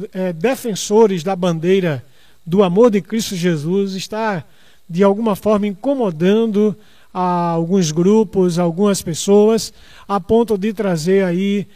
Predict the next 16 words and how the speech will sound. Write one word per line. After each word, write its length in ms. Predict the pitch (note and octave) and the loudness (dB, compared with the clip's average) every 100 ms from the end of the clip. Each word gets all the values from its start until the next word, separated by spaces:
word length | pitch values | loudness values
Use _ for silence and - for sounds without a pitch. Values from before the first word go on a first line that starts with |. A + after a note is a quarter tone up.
| - - | -20 -12
essa 600 | - G3 G3+ - G3 F3 F3 | -2 0 0 -2 -2 -2 -4
aversão, 720 | G#3 G#3 F3+ - F#3 G3 G3 | -4 -2 -2 -4 -2 0 0
essa 300 | F#3 F#3+ F3 | -2 -2 -8
falta 480 | - F#3 G3+ G#3 G3 | -6 -2 -2 -2 -6
de 400 | D#3+ F#3+ G#3+ A3 - - - - - - - | -4 -4 -4 -6 -12 -20 -20 -20 -20 -20 0
tolerância. 720 | A#3 B3 A3 G3 F#3 - B2+ - - - - | 2 4 2 0 0 -4 -12 -18 -20 -20 -18
Só 180 | - C#4+ | -2 -2
pra 120 | B3+ | 0
você 320 | A3+ A3 G#3+ | 0 -2 -2
ter 200 | F#3 F#3+ | -2 -2
ideia 380 | F3 D3+ E3+ D3+ | -2 -2 -2 -2
aqui 260 | C#3 G#3 G#3 | -6 -4 -4
do 140 | D#3+ | -6
que 120 | D3 | -12
estamos, 600 | E3 - F#3 E3+ D3+ - - - - - - - | -12 -6 -4 -4 -6 -10 -16 -20 -20 -20 -20 -10
é, 300 | F3 D#3+ D#3+ | -6 -4 -6